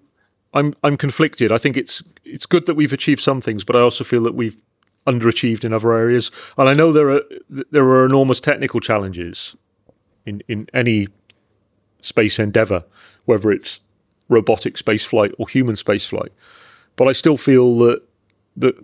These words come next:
the things that I confidently hope would happen in my lifetime have not happened. And it's probably not likely that they will happen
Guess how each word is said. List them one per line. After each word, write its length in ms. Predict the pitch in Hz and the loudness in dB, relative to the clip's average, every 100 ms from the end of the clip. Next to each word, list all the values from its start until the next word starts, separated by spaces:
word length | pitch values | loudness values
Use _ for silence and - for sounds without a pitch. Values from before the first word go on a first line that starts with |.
| - _ - | -20 _ -10
the 120 | 120 | -8
things 340 | - 151 139 | -2 0 2
that 140 | 123 127 | 0 0
I 160 | 131 131 | 0 0
confidently 720 | - - 135 - 123 110 120 | -2 -4 -2 -2 -2 0 -2
hope 300 | 104 131 - | 0 0 2
would 120 | 117 | 0
happen 280 | 104 113 120 | 0 -2 -2
in 60 | 110 | 0
my 100 | 110 | 2
lifetime 640 | 117 117 - 107 98 98 - _ _ - | 4 2 -2 -2 -2 -4 -10 _ _ -10
have 140 | - | -2
not 160 | 123 92 | -2 -2
happened. 460 | 92 95 85 85 _ _ - _ _ _ _ | -4 -4 -6 -10 _ _ -20 _ _ _ _
And 160 | 110 104 | -2 -2
it's 160 | - | -4
probably 300 | - 127 107 | -2 -2 0
not 260 | 110 117 - | 2 0 2
likely 340 | 107 104 107 | 0 2 0
that 180 | 95 104 | 0 2
they 100 | 110 | 0
will 140 | 98 | 0
happen 520 | 92 107 - 98 95 | -2 -4 -4 -6 -8